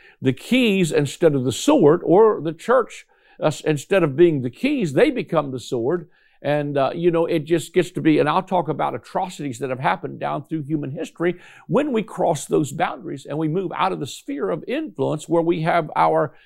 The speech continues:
exousia, is the word for power there, the legal right and authority to function within that scope. So he's telling them that, that, that, that even on this horizontal plane,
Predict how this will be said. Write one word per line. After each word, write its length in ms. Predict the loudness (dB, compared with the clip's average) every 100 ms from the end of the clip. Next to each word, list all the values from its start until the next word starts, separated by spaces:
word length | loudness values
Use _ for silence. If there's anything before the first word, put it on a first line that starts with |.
| -18 -2
exousia, 800 | -2 0 4 4 4 0 0 0
is 80 |
the 80 | 0
word 240 | 2 0 -2
for 80 |
power 300 | -4 0 0
there, 140 | 0 -2
the 100 | -2
legal 440 | -2 -2 0 0
right 320 | 0 -2 -6
and 160 | -4 -2
authority 380 | -2 0 2 2
to 140 | 0
function 420 | 0 -2 -2 -2
within 300 | -2 0 0
that 160 | -2 -6
scope. 480 | -4 2 2 0 _ _ _ _ _ _ _ -20 -20 -10
So 100 | 2
he's 220 | 2 2 -4
telling 300 | -4 -2 -4
them 180 | -2
that, 240 | 0 -2 -4 -12
that, 280 | -4 -4 -4
that, 280 | -6 -8 -6
that 220 | -4 -4 -2
even 300 | -2 0 0
on 180 | -2
this 200 | -2 -4
horizontal 520 | 0 0 0 -2 -4 -6
plane, 540 | -6 -6 -6 -14